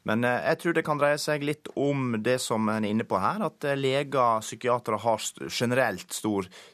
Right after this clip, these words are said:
tillit i befolkningen, og også det at en har ikke hatt veldig mye innsyn og kunnskap om, eh, rettspsykiatriske prosesser fra før.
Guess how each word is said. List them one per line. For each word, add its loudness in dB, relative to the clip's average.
tillit 0
i 0
befolkningen, -2
og 4
også -4
det 2
at 0
en 0
har 2
ikke -4
hatt -2
veldig 0
mye -4
innsyn -2
og -8
kunnskap 0
om, 4
eh, 2
rettspsykiatriske -2
prosesser -2
fra -2
før. 4